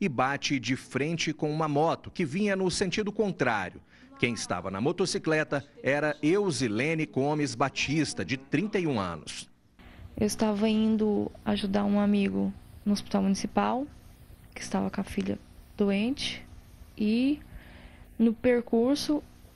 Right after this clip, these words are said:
Speaker 2: eu dei de frente com um veículo, com um carro.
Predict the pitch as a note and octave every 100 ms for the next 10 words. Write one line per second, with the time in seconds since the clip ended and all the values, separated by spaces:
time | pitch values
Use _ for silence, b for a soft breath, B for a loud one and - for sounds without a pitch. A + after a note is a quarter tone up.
0 | - - A3+ G#3 A3 G#3+ - - G#3+ A3
1 | - - A#3 A3+ A3+ A3 G#3+ G#3+ G#3 G3+
2 | A3 G#3 G3+ - G3+ - - A3 G#3 G3+
3 | G3 G3